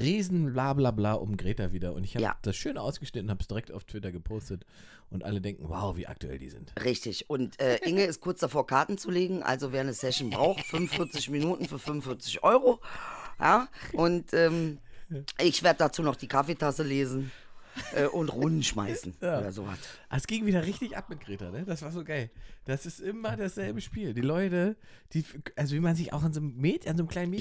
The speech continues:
Speaker 1: Mädchen
Speaker 2: versteh's
Speaker 1: abarbeiten
Speaker 2: nicht.
Speaker 1: kann, ne?
Speaker 2: Ich
Speaker 1: Wir
Speaker 2: kann's,
Speaker 1: haben's ja
Speaker 2: ey,
Speaker 1: letztes Mal
Speaker 2: ganz
Speaker 1: schon
Speaker 2: ehrlich,
Speaker 1: gesagt.
Speaker 2: letzte Woche nicht verstanden, diese Woche noch weniger.
Speaker 1: Das ist nicht besser geworden.
Speaker 2: Nee, es
Speaker 1: Ne?
Speaker 2: ist nicht besser geworden. Macht überhaupt gar keinen Sinn.
Speaker 1: Und wenn man sich überlegt, wie die,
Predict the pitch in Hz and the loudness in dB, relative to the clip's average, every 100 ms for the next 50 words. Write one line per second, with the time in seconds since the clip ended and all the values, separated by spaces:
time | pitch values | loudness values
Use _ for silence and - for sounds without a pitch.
0 | - 120 - 135 139 104 95 95 95 - | -2 -2 0 2 2 0 -4 -6 -4 -2
1 | 147 156 151 160 151 160 156 127 113 - | 0 0 0 0 0 0 2 0 0 2
2 | 160 - - 196 190 202 - - 269 185 | 4 4 0 0 2 0 0 0 2 2
3 | 180 180 135 180 165 165 156 127 95 87 | 2 -4 -4 0 4 4 4 0 -2 -4
4 | 67 - - - - 131 160 208 165 135 | -6 -10 -12 -8 -4 -2 0 4 4 2
5 | 95 82 78 104 208 156 107 127 123 233 | -4 -6 -4 4 6 6 2 -4 -4 -2
6 | 254 - 202 151 110 120 160 196 220 202 | -2 0 0 0 0 0 -2 2 2 4
7 | 202 - 196 135 90 - 143 147 143 147 | 4 2 0 -2 -2 4 4 6 4 4
8 | 147 175 143 131 131 190 269 302 196 | 4 2 0 -4 -4 -6 -2 0 0